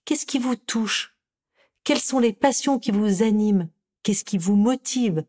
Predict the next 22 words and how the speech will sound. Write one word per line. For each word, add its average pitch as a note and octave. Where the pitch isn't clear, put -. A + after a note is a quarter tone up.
Qu'est-ce B3+
qui G#3
est G3
vraiment G3
important E3+
pour C#3+
vous ? C#3
Alors F3
nous, B3+
chez -
Bulle F3+
de G3+
Bonheur, E3
on F3+
a E3+
noté G3
le D#3
partage, G3+
le D#3+
respect, D#3+
la E3+
créativité, E3